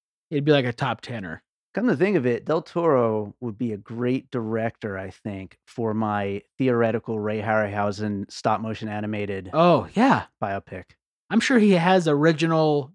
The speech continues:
Speaker 1: dolls that
Speaker 2: Oh,
Speaker 1: they
Speaker 2: yeah.
Speaker 1: used in the films. Have you ever seen his house?
Speaker 2: Oh, um, yeah.
Speaker 1: It's insane.
Speaker 2: Yeah.
Speaker 1: It's like a collectible dreamland.
Speaker 2: Oh, he, he
Speaker 1: So
Speaker 2: would, yeah, I want that movie now. That,
Speaker 1: Oh.
Speaker 2: that's, that's the movie for his
Speaker 1: Well,
Speaker 2: next Oscar.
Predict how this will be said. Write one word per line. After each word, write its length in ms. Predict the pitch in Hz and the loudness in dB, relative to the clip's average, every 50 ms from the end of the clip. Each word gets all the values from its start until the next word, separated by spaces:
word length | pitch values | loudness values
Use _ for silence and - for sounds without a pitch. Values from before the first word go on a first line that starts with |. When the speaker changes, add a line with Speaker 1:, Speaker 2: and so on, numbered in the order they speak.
| _ _ _ - | _ _ _ -10
Speaker 1:
dolls 520 | 127 143 135 143 156 151 131 113 98 98 - | -6 -4 -2 0 0 0 -2 -4 -6 -2 4
that 80 | 143 | 4
Speaker 2:
Oh, 100 | 151 143 | 4 6
Speaker 1:
they 100 | 135 143 | 4 2
Speaker 2:
yeah. 120 | 135 135 143 | 2 2 2
Speaker 1:
used 260 | 147 151 147 123 - | 2 0 0 -2 -4
in 80 | 139 135 | -6 -6
the 80 | 131 | -6
films. 400 | 117 - 151 160 147 127 107 95 117 | -6 -6 -4 -4 -4 -4 -6 -6 -8
Have 120 | 123 131 | -8 -6
you 100 | 135 143 | -6 -6
ever 100 | 147 147 | -6 -6
seen 180 | 127 - 165 156 | -8 -8 -6 -6
his 100 | 135 117 | -6 -6
house? 400 | 120 110 113 127 147 - - - - | -6 -6 -6 -8 -8 -10 -12 -8 -6
Speaker 2:
Oh, 120 | 123 107 | -4 -4
um, 240 | 90 92 95 - - - | -4 -8 -12 -16 -10 -6
yeah. 280 | 127 120 107 95 - | -4 -2 -2 -2 -6
Speaker 1:
It's 160 | 131 123 - 131 | -8 -10 -8 -10
insane. 560 | 120 113 - 156 156 139 113 92 80 82 - _ _ _ | -8 -6 -6 -4 -4 -4 -6 -6 -10 -12 -14 _ _ _
Speaker 2:
Yeah. 160 | 135 110 95 92 | -8 -8 -6 -8
Speaker 1:
It's 100 | 92 127 | -8 -10
like 140 | 123 - | -10 -12
a 140 | - _ - - | -14 _ -10 -6
collectible 800 | 143 143 143 - - 147 135 127 127 123 120 117 117 113 120 123 | -4 -4 -4 -4 -8 -8 -6 -4 -4 -2 -2 -4 -4 -6 -8 -8
dreamland. 640 | 123 135 143 151 143 131 117 104 90 87 87 - _ _ | -6 -4 -2 -2 -2 -2 -4 -6 -10 -12 -14 -16 _ _
Speaker 2:
Oh, 140 | - 110 98 | -2 -2 0
he, 140 | 107 131 135 | 2 2 2
he 40 | |
Speaker 1:
So 240 | 135 - - 143 143 | 2 4 4 6 6
Speaker 2:
would, 220 | 135 127 113 113 - | 6 4 2 -2 -6
yeah, 160 | - 123 123 - | -4 -2 -2 0
I 100 | - 120 | 2 2
want 240 | 127 127 120 113 104 | 2 4 2 2 0
that 160 | - 104 104 | -2 -4 -4
movie 300 | 95 104 104 101 98 95 | -6 -8 -10 -10 -10 -10
now. 320 | 95 92 90 90 95 95 - | -10 -10 -10 -10 -12 -10 -6
That, 160 | - 117 127 120 | 0 0 0 2
Speaker 1:
Oh. 60 | 117 | 2
Speaker 2:
that's, 280 | 139 139 135 - - - | 2 2 2 0 -4 -8
that's 280 | - 139 123 123 - - | -4 -2 -2 -2 -2 -4
the 100 | - 127 | -4 -4
movie 340 | 110 107 101 98 92 98 98 | -4 -2 -6 -8 -10 -10 -12
for 180 | - 113 123 107 | -10 -6 -6 -4
his 120 | 104 104 | -4 -2
Speaker 1:
Well, 60 | 117 | -2
Speaker 2:
next 260 | 110 107 107 - - 107 | -2 -4 -4 -6 -6 -8
Oscar. 460 | 98 95 98 - - - 101 101 | -8 -6 -8 -8 -8 -8 -10 -10